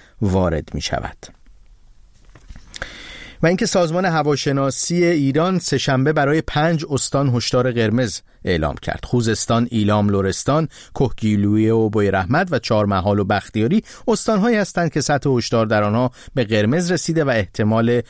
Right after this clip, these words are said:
بالا آمدن سطح آب و جاری شدن سیلاب در این مناطق افزایش یافته است. آتش‌نشانی قزوین هم از صدور هشدار قرمز برای این استان خبر داد.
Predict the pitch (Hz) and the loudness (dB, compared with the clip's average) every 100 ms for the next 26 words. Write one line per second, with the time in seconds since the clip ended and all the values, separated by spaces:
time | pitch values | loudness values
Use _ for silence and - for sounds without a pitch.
0 | - - 123 107 101 98 98 101 104 - | -10 -2 0 2 2 2 0 0 0 -2
1 | 101 - - 110 101 104 101 95 - 95 | -4 -4 -2 0 0 0 0 0 -2 -2
2 | 98 98 - 98 95 98 95 - - - | -2 -2 0 0 2 2 0 -4 -16 -2
3 | 123 107 104 101 98 90 107 95 127 110 | 0 2 2 0 0 -2 -2 -2 -2 -2
4 | - 123 135 - - - - - - - | 0 0 0 -4 -8 -8 -8 -10 -14 -20
5 | - 156 143 127 127 131 127 131 123 120 | -4 -2 0 -2 0 0 0 0 0 0
6 | 113 196 170 175 127 - 113 127 120 107 | 0 0 0 0 -2 -2 -2 0 2 0
7 | - 110 110 107 117 190 - - - 135 | 0 0 2 2 2 0 -4 -14 -2 2
8 | 117 107 107 110 113 - - 147 - 78 | 2 2 0 0 0 0 0 0 0 -2
9 | 80 - - | -4 -6 -14